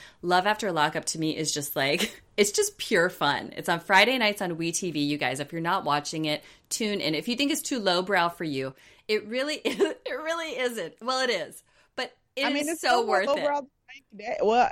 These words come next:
Speaker 2: I guess it is a little bit lower than ninety Day. Just slightly. I mean, having sex in the woods in the dirt is a, is <laughs>
Speaker 1: It is so worth
Speaker 2: Always.
Speaker 1: it, though. It gives me so much joy.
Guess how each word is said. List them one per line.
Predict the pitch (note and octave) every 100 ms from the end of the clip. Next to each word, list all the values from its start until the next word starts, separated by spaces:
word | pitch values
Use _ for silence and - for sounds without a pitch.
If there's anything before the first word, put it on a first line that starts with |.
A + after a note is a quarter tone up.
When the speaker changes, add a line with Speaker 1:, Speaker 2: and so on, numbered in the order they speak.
| -
Speaker 2:
I | B4+
guess | A#3+ -
it | F#3
is | F3+
a | E3+
little | E3+ D#3
bit | D3 A#2+
lower | C#3+ D3 D3
than | D3+
ninety | D3 D3 D3+
Day. | D3 D3 C#3+ D#3+ - - -
Just | C4 -
slightly. | - C3+ - C3 C#3
I | C#3
mean, | D#3+ D3+
having | F#3 E3+ D3+
sex | E3 D#3+
in | D#3+
the | D3
woods | C#3 C#3 C3+
in | B2
the |
dirt | B2 B2 A#2 -
is | C3+ C3+
a, | G#2+ -
is | C#3+ D3+ E3 F3+ -
<laughs> |
Speaker 1:
It | - - A4 D4
is | D4+ D#4 - -
so | B3+ A#3+ B3 A#3+
worth | A3+ A3 G3
Speaker 2:
Always. | G3
Speaker 1:
it, | A#3 -
though. | F#3 D#3 D3+
It | - B3
gives | D4 D4+
me | F4
so | F4+ C#4 A#3+
much | A#3+ A3 F#3+
joy. | F#3 D#3+ E3 G3+ C4